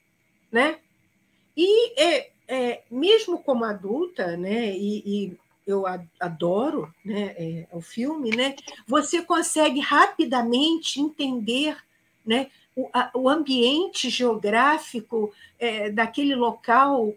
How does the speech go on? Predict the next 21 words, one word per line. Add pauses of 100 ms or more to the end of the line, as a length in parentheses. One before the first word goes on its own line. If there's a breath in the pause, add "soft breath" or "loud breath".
com
a,
as
figuras
da
Era
do,
do
Gelo,
e
olha, (180 loud breath)
é
a
glaciação, (180 soft breath)
é
a
deglaciação,
né,
como
é
que